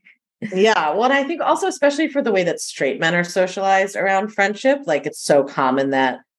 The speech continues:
even if they have friends in the beginning, over time, if they get into a long-term romantic relationship, their spouse becomes their only emotional outlet.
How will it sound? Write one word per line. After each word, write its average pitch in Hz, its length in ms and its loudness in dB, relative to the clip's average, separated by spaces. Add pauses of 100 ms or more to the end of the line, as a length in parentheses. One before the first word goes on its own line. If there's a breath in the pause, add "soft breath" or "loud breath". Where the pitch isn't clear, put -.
(220)
even 196 220 0
if 180 100 -2
they 180 80 2
have 156 120 -2
friends 139 360 -2
in - 120 -6
the 143 60 -2
beginning, 143 360 0
over 143 200 2
time, 135 360 0
if 143 80 0
they 131 100 0
get 117 140 -4
into 131 160 -2
a - 20 2
long-term 131 400 -2
romantic 127 420 -6
relationship, 143 640 -2
their 135 280 0
spouse 123 460 -2
becomes 120 340 -6
their 123 140 -4
only 117 240 -8
emotional 110 760 -8 (520)
outlet. 214 520 0